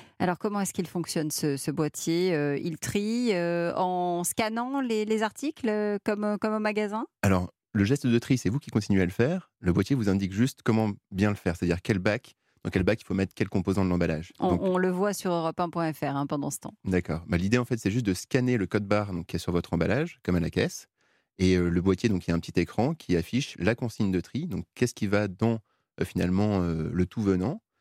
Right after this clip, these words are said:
Speaker 2: et qu'est-ce qui va dans le bac jaune ou qu'est-ce qui va dans le bac vert.
Speaker 1: Donc, on passe le déchet devant et
Speaker 2: Oui.
Speaker 1: il affiche la couleur de la poubelle dans laquelle il faut mettre le déchet.
Speaker 2: Oui, tout à fait. Et s'il y a des composants qui vont dans le tout venant et d'autres dans le bac jaune, on fait les distinctions.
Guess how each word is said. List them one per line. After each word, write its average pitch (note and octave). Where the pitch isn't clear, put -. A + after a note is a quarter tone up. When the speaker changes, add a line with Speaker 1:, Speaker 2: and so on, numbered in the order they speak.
Speaker 2:
et -
qu'est-ce C#3
qui -
va B2
dans A#2+
le G#2
bac F2+
jaune A2+
ou -
qu'est-ce G#2+
qui -
va G#2
dans A2
le G2
bac F#2
vert. E2
Speaker 1:
Donc, F#3
on G3
passe -
le G3
déchet G3
devant G3
et F3+
Speaker 2:
Oui. F#3
Speaker 1:
il F#3+
affiche G#3+
la A3
couleur G#3+
de G3+
la G3
poubelle G3+
dans G3
laquelle F#3
il F#3+
faut F3+
mettre F#3
le F#3+
déchet. G3
Speaker 2:
Oui, G#2+
tout -
à F#2
fait. A2
Et F2+
s'il -
y -
a -
des G2
composants G#2
qui G2+
vont F#2+
dans G2+
le F2+
tout -
venant G2
et F2
d'autres G#2
dans G2
le F#2
bac F2
jaune, G#2
on F2+
fait G2
les F#2
distinctions. F2+